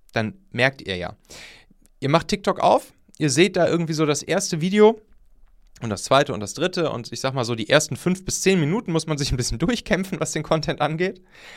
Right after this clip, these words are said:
Aber dann, dann hat der Algorithmus so, so, so gut verstanden, worauf ihr steht, was euch interessiert, was wertvoller, hilfreicher, inspirierender, spannender Content für euch ist.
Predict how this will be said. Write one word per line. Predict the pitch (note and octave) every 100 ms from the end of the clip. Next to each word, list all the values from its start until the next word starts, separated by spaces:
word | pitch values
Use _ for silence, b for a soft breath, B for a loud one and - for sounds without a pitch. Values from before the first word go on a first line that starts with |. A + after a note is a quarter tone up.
| B B
Aber | - A#2 G#2
dann, | D3 A3 D3+ - - b b b
dann | B2+ A#2+
hat | D3
der | D3+ B2+ B2
Algorithmus | A#2 A2 C3 A#2+ G#2+ -
so, | A#2 D#3 G3 G#3+
so, | F3 C3 E3 D#3+
so | C3 C#3 C#3+
gut | - D#3 D3+
verstanden, | - C3 - B2 B2+ B2+ A#2 b b -
worauf | A2+ A2+ A2+
ihr | G2
steht, | - - B2+ A#2+ -
was | G#2
euch | G#2+ -
interessiert, | B2 A2 - A2 - - D3+ A#2 -
was | G#2+ - G#2
wertvoller, | C3 D3+ - C3 A2+
hilfreicher, | A#2+ C#3 C#3 A#2 A2+ A#2+
inspirierender, | G#2+ - A2 D3 C3+ A2
spannender | - - B2+ A#2
Content | A2+ C#3 C#3+ A#2 -
für | -
euch | - -
ist. | C3 -